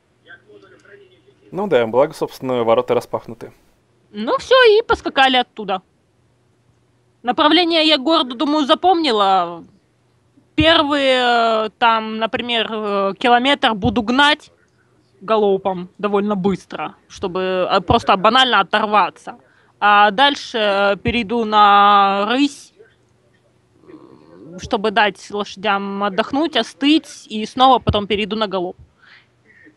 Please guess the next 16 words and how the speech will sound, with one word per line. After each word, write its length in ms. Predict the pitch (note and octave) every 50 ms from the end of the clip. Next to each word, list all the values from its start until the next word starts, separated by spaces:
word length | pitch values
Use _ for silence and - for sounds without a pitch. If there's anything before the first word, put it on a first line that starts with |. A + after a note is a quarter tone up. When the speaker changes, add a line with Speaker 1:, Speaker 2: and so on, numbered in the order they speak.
| _ _ _ -
Speaker 1:
Ладно, 240 | D#3+ G3+ A#3 B3 A3
ты, 100 | - E3+
в 60 | D#3 E3+
общем-то, 280 | F3+ - - E3 - C#3
вылетаете 360 | C#3+ C3 - E3+ D#3+ - C#3+
за 100 | C#3 C3+
ворота, 460 | C3+ C3+ D3 E3 E3 C#3+ B2 A2 - _ _ _ _ _ _ _ _ _ _ _ _ _ -
слышите 440 | E3+ F#3+ - - - D#3 C#3 A#2+
рёв 200 | A#2 C#3 D3 -
существа, 600 | - - C#3 - - - - - C3 C#3+ D#3 D#3 - _ _ _ _ _ _ _ - - - - - - _ _ _ _ _ _ -
и 80 | E3+
единственная, 600 | A3+ A#3+ G#3 C#3+ B2 B2 A#2+ C3 F#3 F3+ - F3 C#3+
конечно, 160 | D#3 C3+ -
проблема 400 | - - B2 A2 B2+ D3 E3+ E3+
то, 180 | - - C3 B2
что 760 | - - _ _ _ - A#2+ A#2 A#2 A2+ A2+ A2 A2 G#2+